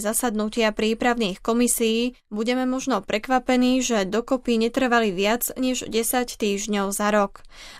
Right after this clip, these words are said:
Avšak aktivita hlavných protagonistov koncilu bola veľmi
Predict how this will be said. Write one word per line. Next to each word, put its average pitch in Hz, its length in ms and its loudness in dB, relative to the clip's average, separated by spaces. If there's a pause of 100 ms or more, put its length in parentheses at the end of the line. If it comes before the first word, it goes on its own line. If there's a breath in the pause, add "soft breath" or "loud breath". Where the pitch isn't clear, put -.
Avšak 226 320 0
aktivita 220 580 0
hlavných 220 460 0
protagonistov 220 880 0
koncilu 254 560 0
bola 240 240 4
veľmi 214 340 0